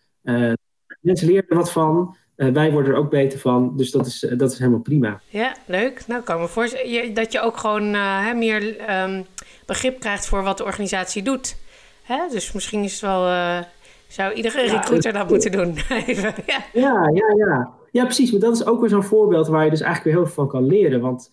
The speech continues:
Speaker 1: hè, zo'n recruiter gaat opeens onze software verkopen en moet dan veel beter begrijpen hoe onze software in elkaar zit. Wat weer heel handig is als je straks weer software engineers gaat werven. Dus nee, allerlei kansen op.
Speaker 2: Ja, is, is dat ook iets wat je wil, eh, blijven doen? Na, hierna?
Speaker 1: Ja, ja, ja.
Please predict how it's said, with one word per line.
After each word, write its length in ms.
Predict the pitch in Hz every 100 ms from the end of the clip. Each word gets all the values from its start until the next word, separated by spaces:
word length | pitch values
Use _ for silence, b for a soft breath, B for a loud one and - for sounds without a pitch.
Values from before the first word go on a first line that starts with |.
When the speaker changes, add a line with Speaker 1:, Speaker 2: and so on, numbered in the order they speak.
| _
Speaker 1:
hè, 120 | - 160
zo'n 180 | 175
recruiter 380 | 156 156 202 170
gaat 200 | 151 143
opeens 320 | 143 135 131
onze 160 | 135 139
software 380 | 143 226 226 120
verkopen 480 | - 120 107 104 143
en 100 | 147
moet 120 | 160
dan 160 | 135
veel 180 | 123 143
beter 280 | 127 123 123
begrijpen 280 | - 127 123
hoe 80 | 117
onze 120 | 143
software 300 | 214 220 139
in 60 | 120
elkaar 320 | 117 110 101
zit. 180 | - 117
Wat 160 | 185
weer 80 | 190
heel 140 | 185 170
handig 320 | 185 220 -
is 100 | 120
als 120 | 143
je 80 | 160
straks 320 | - 131 -
weer 220 | 131 131
software 340 | - 208 208 151
engineers 380 | 143 123 117
gaat 220 | 117 110 107
werven. 440 | 110 104 - - b b b
Dus 200 | 165 156
nee, 220 | 196 214 - _ _ _ -
allerlei 360 | 269 233 202
kansen 340 | 196 214 160 107
op. 140 | 98 -
Speaker 2:
Ja, 260 | - 254 - B B
is, 220 | - 247 262
is 160 | 269
dat 180 | 302 294
ook 100 | 294
iets 160 | 285 269
wat 180 | 262
je 120 | 262 240
wil, 360 | 240 240 233
eh, 140 | 226 220
blijven 360 | 233 226 220
doen? 260 | 196 320 453 - _ _ _ - -
Na, 160 | 220
hierna? 400 | 233 226 226 233
Speaker 1:
Ja, 200 | 330 427 -
ja, 260 | 349 151 -
ja. 280 | - -